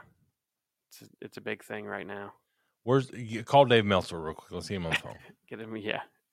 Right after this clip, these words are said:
Speaker 1: Dave Meltzer, what's the five-star match of the week?
Speaker 2: I don't know. I saw a, um, I saw a, uh, quote from Lawrence Epstein. Do you know who that is?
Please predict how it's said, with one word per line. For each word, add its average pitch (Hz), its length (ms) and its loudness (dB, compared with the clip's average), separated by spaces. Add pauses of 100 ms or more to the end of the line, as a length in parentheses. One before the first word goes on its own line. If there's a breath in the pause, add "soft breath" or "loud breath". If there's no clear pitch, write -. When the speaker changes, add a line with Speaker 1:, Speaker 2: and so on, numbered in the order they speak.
(240)
Speaker 1:
Dave 117 180 2
Meltzer, 120 280 0
what's 123 280 0
the 123 180 0
five-star 113 720 2 (240)
match 110 540 -4
of 107 100 -10
the 113 80 -8
week? 104 320 -12 (2000)
Speaker 2:
I 110 120 6
don't 92 100 6
know. 90 100 4
I 107 120 2
saw 117 380 4
a, 90 200 2
um, 76 300 -2 (2000)
I 98 80 0
saw 95 400 2
a, 80 280 -2
uh, 76 340 -2 (160)
quote 90 420 2
from 73 440 -6 (920)
Lawrence 95 600 8
Epstein. 82 480 0
Do 82 60 -4
you 80 60 -2
know 80 120 0
who 80 80 -2
that 80 160 2
is? 80 260 -4